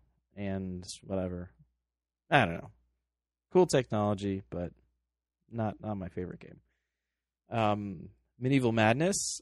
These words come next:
uh, that was, that was interesting. That was back to, "Hey, oh my gosh, these troll targets again." Um, and then, <laughs> so in the last ball,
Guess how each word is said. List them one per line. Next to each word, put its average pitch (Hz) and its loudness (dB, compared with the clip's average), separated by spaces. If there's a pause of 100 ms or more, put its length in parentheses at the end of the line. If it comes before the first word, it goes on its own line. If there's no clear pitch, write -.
uh, 110 4
that 120 4
was, 160 -2
that 123 0
was - -4 (220)
interesting. 156 2
That 131 4
was 139 0
back 117 6
to, 139 2
"Hey, 135 4
oh 127 2
my 131 0
gosh, 123 6
these 117 0
troll 131 2
targets 104 2
again." 101 0 (580)
Um, 95 -4 (120)
and 113 0
then, 120 2 (560)
<laughs> - -20
so 151 4
in 156 2
the 139 4
last 135 6
ball, 127 6